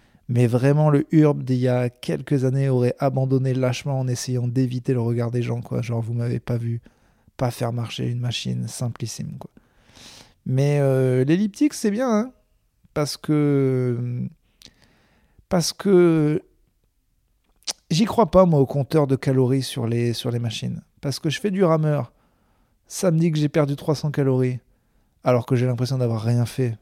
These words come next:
Tu vois, franchement, j'ai mis, j'ai fait une demi-heure de rameur hier au plus haut, euh, truc, à dix, et j'étais à peine crevé. Alors que je,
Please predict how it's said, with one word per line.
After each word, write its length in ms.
Tu 120
vois, 120
franchement, 440
j'ai 140
mis, 180
j'ai 140
fait 120
une 140
demi-heure 380
de 40
rameur 360
hier 180
au 140
plus 300
haut, 280
euh, 640
truc, 360
à 120
dix, 520
et 140
j'étais 520
à 100
peine 200
crevé. 480
Alors 240
que 160
je, 160